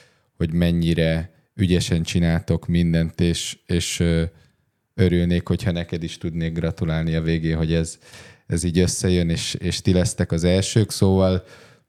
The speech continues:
abban a kényelmes helyzetben vagyok, hogy mindenhogyan örülni fogok, bárki lesz a, az élen a végén, úgyhogy, ö, már most gratulálok ehhez, úgyhogy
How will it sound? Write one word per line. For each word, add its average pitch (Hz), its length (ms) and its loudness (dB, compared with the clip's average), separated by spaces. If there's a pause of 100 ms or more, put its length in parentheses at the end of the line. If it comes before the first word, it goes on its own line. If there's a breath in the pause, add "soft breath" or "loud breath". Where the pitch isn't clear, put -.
(320)
abban 90 340 2
a 90 220 0 (280)
kényelmes 87 460 2
helyzetben 80 560 0
vagyok, 85 340 0
hogy 82 360 -2 (540 soft breath)
mindenhogyan 76 480 0
örülni 76 340 2
fogok, 82 400 -2
bárki 90 360 2
lesz 113 320 4
a, 90 160 0 (400 loud breath)
az 95 180 2
élen 92 300 2
a 87 80 2
végén, 110 380 4
úgyhogy, 107 460 2
ö, 110 280 4 (720)
már 101 240 6
most 95 220 4
gratulálok 82 720 0
ehhez, 85 400 0 (100)
úgyhogy 87 560 -2